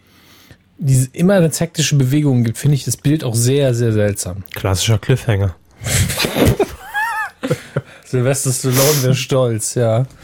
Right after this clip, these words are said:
Speaker 1: Ähm,
Speaker 2: Dass dem der, der, der, der, der Tanga nicht auch mal wegrutscht, ne?
Speaker 1: Ja, der ist
Speaker 2: In so einem
Speaker 1: festgetackert,
Speaker 2: Kampf.
Speaker 1: glaub ich.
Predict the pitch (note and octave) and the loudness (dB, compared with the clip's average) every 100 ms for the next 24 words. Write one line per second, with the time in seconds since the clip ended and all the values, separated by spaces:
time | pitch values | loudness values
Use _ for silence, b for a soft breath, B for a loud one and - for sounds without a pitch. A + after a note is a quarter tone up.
0 | B B B B _ - - A#2+ B2 B2 | B B B B _ -18 -4 0 2 4
1 | B2+ B2 A#2+ - - - - C#3+ C3 B2 | 4 4 2 -6 -10 -6 0 2 2 0
2 | - - - D#3 D3+ D3+ D3+ C#3+ C3+ B2+ | -4 -10 0 0 2 2 4 4 2 2
3 | C3 A#2+ - B2 - C3+ G#3 G#3+ C3+ B2+ | 2 2 2 0 2 -2 0 0 2 2
4 | A#2+ A#2 A2 A#2 A#2 A#2+ - - B2 C3 | 2 2 2 -2 0 0 0 -4 -2 -2
5 | - A#2+ A#2+ A#2+ A#2 C#3 A#2+ A2+ A2 A#2 | -2 0 2 2 2 4 4 4 2 0
6 | A2 A2 - - A2 A2 G2+ | 0 -2 -6 -6 -2 0 -2